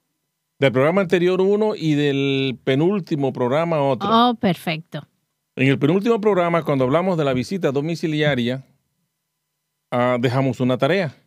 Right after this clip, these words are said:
Speaker 2: Ajá.
Speaker 1: ¿Recuerda?
Speaker 2: Sí, sí.
Speaker 1: La tarea era que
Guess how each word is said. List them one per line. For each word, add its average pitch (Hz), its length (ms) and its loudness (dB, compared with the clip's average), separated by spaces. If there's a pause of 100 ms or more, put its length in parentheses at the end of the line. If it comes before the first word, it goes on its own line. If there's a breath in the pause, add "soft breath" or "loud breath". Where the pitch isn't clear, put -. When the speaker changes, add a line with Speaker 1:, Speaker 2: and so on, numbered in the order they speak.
(200)
Speaker 2:
Ajá. 190 340 -6
Speaker 1:
¿Recuerda? 147 600 -4
Speaker 2:
Sí, 233 140 -8
sí. 311 200 -20 (520)
Speaker 1:
La 113 220 -2
tarea 156 500 0
era 135 460 -2 (160)
que 120 420 -2